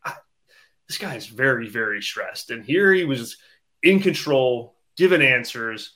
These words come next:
being forthcoming. Um, and so I thought, and, and, and more than anything else, like, seeming to be ready to move on,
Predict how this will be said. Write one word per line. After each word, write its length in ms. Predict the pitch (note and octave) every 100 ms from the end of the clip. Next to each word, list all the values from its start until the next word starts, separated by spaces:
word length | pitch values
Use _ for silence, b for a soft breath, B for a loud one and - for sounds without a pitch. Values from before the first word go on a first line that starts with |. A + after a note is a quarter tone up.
| _ _ _ _
being 180 | F3 G3
forthcoming. 840 | - D#3+ D3 - A#2+ A#2 A2+ A2+ - _ _ _ C3
Um, 600 | B2 A#2 G#2+ G#2+ G#2+ G2 _ _ _ _ _
and 180 | C3 C3
so 280 | - C#3+ B2+
I 120 | C3
thought, 420 | C3 E3 D3 - - _ _ _ _
and, 120 | F3+
and, 160 | G3 A3+
and 160 | G#3 G3+
more 160 | A#3
than 120 | C4
anything 240 | G#3 G3+ D3
else, 240 | C#3+ D3+
like, 240 | C3 B2 -
seeming 600 | - G#3 G#3+ G#3 G3 -
to 100 | F#3
be 460 | C#3+ D#3+ D3+ D3 B B B
ready 840 | A2+ A2+ D3 D3 D3 C#3 C3+ C3+ _ _ _ _ _ _ _ -
to 120 | C#3+
move 340 | A#2+ B2 A2
on, 160 | G#2+